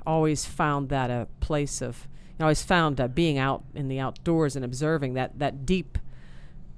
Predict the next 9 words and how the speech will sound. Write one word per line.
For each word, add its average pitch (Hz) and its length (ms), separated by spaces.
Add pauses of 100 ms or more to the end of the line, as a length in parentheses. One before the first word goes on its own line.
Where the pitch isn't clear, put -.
(140)
concentration, 160 1120 (360)
uh, 120 340
and 127 240
focus 156 420
that - 180
comes 127 300
from, 120 280 (180)
uh, 113 300 (1000)
well, 120 240